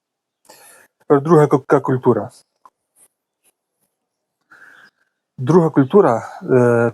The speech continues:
теж зараз в нас в Україні популярна. Ну, теж є, е, дуже-дуже корисна. Має в собі багато вітамінів. Не менше, як у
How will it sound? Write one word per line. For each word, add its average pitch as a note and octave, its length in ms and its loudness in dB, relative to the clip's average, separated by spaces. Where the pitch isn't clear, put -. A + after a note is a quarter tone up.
теж - 420 0
зараз B2 320 0
в B2+ 40 -10
нас B2 180 -6
в - 20 -10
Україні B2+ 640 -2
популярна. C#3 760 -2
Ну, - 100 -6
теж B2 300 2
є, A#2+ 80 -2
е, A#2 360 0
дуже-дуже A#2+ 580 -2
корисна. C#3 500 -2
Має B2+ 220 2
в B2 60 -4
собі B2+ 220 -2
багато B2 340 0
вітамінів. B2 600 -2
Не C3+ 180 2
менше, C#3 720 2
як C3 380 0
у B2 680 2